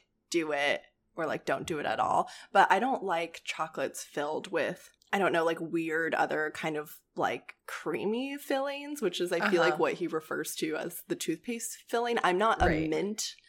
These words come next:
Speaker 1: like, chocolate kind of gal, but I do like coconut and caramel.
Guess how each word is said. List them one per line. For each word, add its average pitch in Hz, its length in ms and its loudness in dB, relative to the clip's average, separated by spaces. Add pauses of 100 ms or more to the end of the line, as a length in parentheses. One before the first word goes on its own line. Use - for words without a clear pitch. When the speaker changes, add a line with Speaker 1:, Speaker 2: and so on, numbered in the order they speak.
(400)
Speaker 1:
like, 143 400 -2
chocolate - 580 -2
kind 240 220 -6
of 240 80 -10
gal, 240 260 2
but 214 200 2
I 180 120 2
do 175 260 0
like 165 320 0
coconut 147 460 -6
and 147 180 -8
caramel. - 640 -12